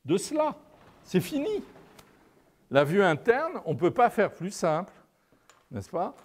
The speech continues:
Il y a le jumeau, le solaire, un petit peu de jambier antérieur ici, si on veut, euh, jambier postérieur, excusez-moi, tendon du jambier postérieur, et je me trompe encore,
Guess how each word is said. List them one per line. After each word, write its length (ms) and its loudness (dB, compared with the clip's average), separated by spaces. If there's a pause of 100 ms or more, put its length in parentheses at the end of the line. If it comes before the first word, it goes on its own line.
(280)
Il 160 -4
y 100 4
a 240 4 (280)
le 220 -2
jumeau, 600 0
le 220 4
solaire, 640 4 (240)
un 200 0
petit 200 -6
peu 200 4
de 60 -4
jambier 360 2
antérieur 840 4 (440)
ici, 500 -6
si 260 -4
on 140 2
veut, 280 2 (280)
euh, 100 4
jambier 440 2
postérieur, 1000 -2
excusez-moi, 680 -6 (800)
tendon 340 4
du 120 -4
jambier 360 -4
postérieur, 760 -2 (260)
et 80 -4
je 120 -2
me 140 -4
trompe 280 -4
encore, 520 0